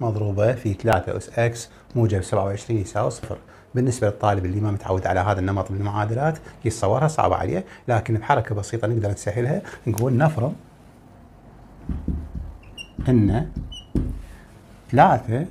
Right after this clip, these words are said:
أس إكس يساوي إم. كل ثلاثة أس إكس راح أعوض عنها بإم. هنا عندي ثلاثة أس اثنين إكس، إذن يصير عندي إم تربيع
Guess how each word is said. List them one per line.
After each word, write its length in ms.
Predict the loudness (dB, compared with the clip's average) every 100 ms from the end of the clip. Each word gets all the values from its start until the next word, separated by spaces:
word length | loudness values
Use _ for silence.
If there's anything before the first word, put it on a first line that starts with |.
| -10 -20 -20 -4
أس 200 | -2 -2
إكس 500 | 0 0 0 -4 -14 -16 -20 -4
يساوي 500 | -2 2 4 4 2
إم. 140 | -2 -4 -8 -10 -18 -18 -20 -18 -4
كل 180 | 0
ثلاثة 380 | 2 4 4 2
أس 120 | -2
إكس 260 | -2 -6 -4
راح 120 | -2
أعوض 260 | 0 0 0
عنها 180 | -2 0
بإم. 260 | 2 0 0 -8 2
هنا 120 | 2
عندي 200 | 4 0
ثلاثة 380 | 4 4 4 0
أس 140 | -2
اثنين 260 | -4 -2 0
إكس، 280 | -2 -4 -10 -18 -2
إذن 260 | 2 2 0 -4 -2
يصير 240 | 0 2
عندي 320 | 2 4 4 2
إم 60 |
تربيع 460 | 4 2 2 2